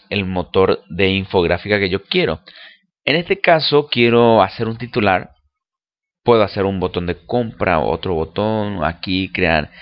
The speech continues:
garantías y testimoniales, eh, los recuadros. Y, pero yo quiero hacer un titular, entonces le voy a dar siguiente.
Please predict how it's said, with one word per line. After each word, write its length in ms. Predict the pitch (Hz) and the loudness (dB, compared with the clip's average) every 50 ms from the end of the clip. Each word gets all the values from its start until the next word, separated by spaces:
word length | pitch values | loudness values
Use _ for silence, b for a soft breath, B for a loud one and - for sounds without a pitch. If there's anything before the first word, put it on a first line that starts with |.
| B B B B B B | B B B B B B
garantías 720 | - 95 92 90 82 - - 131 131 123 110 98 95 85 82 | -4 -2 -2 -2 -2 -4 -2 0 2 2 2 2 0 -2 -6
y 60 | 76 | -12
testimoniales, 920 | - - 90 - - 87 85 90 87 92 107 127 131 123 120 120 - - - _ | -12 -12 -12 -10 -10 -8 -6 -6 -2 0 0 0 0 0 -4 -6 -8 -12 -20 _
eh, 180 | - - 82 80 | -14 -12 -10 -8
los 160 | 80 80 82 | -8 -8 -8
recuadros. 720 | - 90 82 - - 95 95 98 101 101 113 143 - - - _ B B B B B B B B B B B B B - | -6 -8 -6 -2 0 2 2 2 2 0 -2 -2 -6 -8 -10 _ B B B B B B B B B B B B B 0
Y, 680 | 127 123 120 120 120 120 117 117 117 117 113 104 - - - | 2 4 4 6 6 4 4 4 4 4 2 2 -2 -2 -2
pero 140 | 151 156 175 | 0 0 0
yo 100 | 208 208 | -2 -2
quiero 160 | - 185 175 | 0 0 0
hacer 180 | 160 - 151 151 | 0 0 -2 -4
un 80 | 151 | -4
titular, 380 | 143 - 131 - 90 76 71 76 | -6 -8 -8 -8 -6 -6 -6 -8
entonces 340 | 71 - 98 98 113 131 135 | -8 -6 -6 -6 -6 -4 -4
le 60 | 131 | -2
voy 140 | 113 110 110 | 0 0 2
a 60 | 107 | 2
dar 120 | 101 101 | 0 -2
siguiente. 540 | 104 - - 90 78 78 78 76 - 147 160 | -4 -6 -8 -6 -6 -6 -6 -6 -8 -10 -10